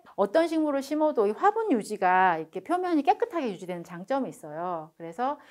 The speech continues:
다육식물로도 하고 관엽식물로도 하고 여전히 많이 이용하고 있는 그런 화분이에요. 그리고 지금 요 화분은 이제 토분인데,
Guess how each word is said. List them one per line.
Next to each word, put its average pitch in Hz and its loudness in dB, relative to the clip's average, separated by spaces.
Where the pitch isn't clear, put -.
다육식물로도 196 -2
하고 233 -4
관엽식물로도 208 -6
하고 214 -2
여전히 202 0
많이 190 -6
이용하고 208 0
있는 156 -8
그런 160 -12
화분이에요. 180 -10
그리고 277 2
지금 254 -2
요 233 4
화분은 254 -2
이제 185 -8
토분인데, 214 0